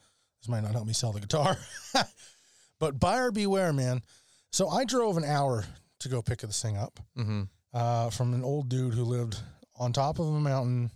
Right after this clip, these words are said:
Speaker 1: in the middle of flipping nowhere. Um, way up, if anybody knows the area, I don't, you know, up in, uh, the Shuswap area. And, uh, it was quite a trek. And when I, <laughs>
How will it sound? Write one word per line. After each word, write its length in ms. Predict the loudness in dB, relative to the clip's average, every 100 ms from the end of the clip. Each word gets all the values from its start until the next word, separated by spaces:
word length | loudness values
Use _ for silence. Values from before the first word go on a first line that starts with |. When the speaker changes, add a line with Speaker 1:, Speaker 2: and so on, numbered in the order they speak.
| _ -20
Speaker 1:
in 60 |
the 100 | -8
middle 560 | -4 -2 0 0 0 -2
of 80 | -2
flipping 480 | -2 -4 -2 -2 0
nowhere. 600 | 0 0 -2 -4 -6 -8 _ _ _ _ _ _ _ _ _ -6
Um, 640 | -2 2 2 2 0 -2 -6 _ _ _ -20
way 300 | -6 -2 0
up, 180 | -2 -2
if 160 | -4 -2
anybody 340 | -4 -2 -4
knows 220 | -4 -4
the 80 | -6
area, 340 | -6 -6 -6 -8
I 80 |
don't, 160 | -8 -12 -16 -10
you 60 |
know, 140 | -10 -8 -8
up 140 | -6
in, 180 | -4 -2
uh, 200 | -2 -2
the 100 | -2
Shuswap 640 | -2 0 0 0 -2 -2 -6 -8 _ _ -10
area. 400 | -6 -4 -4 -6 -8 _ _ -20 _ _ _ _ _ _ _ _ _ _ _ _
And, 500 | -2 0 2 2 0
uh, 600 | 2 2 2 2 2 0 -2 -10 _ _
it 60 | -4
was 100 | -4
quite 220 | 0 0
a 40 | 2
trek. 380 | 2 2 2 2
And 140 | 2
when 100 | 2
I, 80 | 0
<laughs> 320 | -2 -2 -2